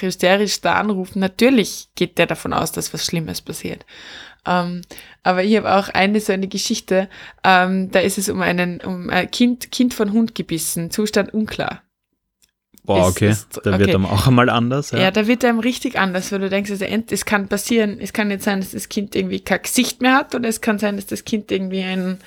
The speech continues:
Speaker 2: Mhm.
Speaker 1: was weiß ich, einen Kratzer hat, gell? Und es war halt dann tatsächlich, Gott sei Dank, zweiteres, weil das war nämlich eigentlich kein Hund.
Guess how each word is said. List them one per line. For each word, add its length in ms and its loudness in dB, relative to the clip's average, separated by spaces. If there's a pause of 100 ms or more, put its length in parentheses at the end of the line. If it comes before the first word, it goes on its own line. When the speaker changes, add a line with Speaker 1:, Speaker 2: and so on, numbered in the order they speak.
Speaker 2:
Mhm. 440 4
Speaker 1:
was 260 0
weiß 220 -4
ich, 120 4
einen 140 -2
Kratzer 440 -2
hat, 240 -6
gell? 240 0
Und 220 -6 (280)
es 240 -6
war 180 6
halt 220 2
dann 240 2
tatsächlich, 560 -2
Gott 180 0
sei 80 -4
Dank, 340 -2
zweiteres, 760 0
weil 160 2
das 220 -4
war 100 2
nämlich 260 -2
eigentlich 240 -2
kein 380 -2
Hund. 400 -2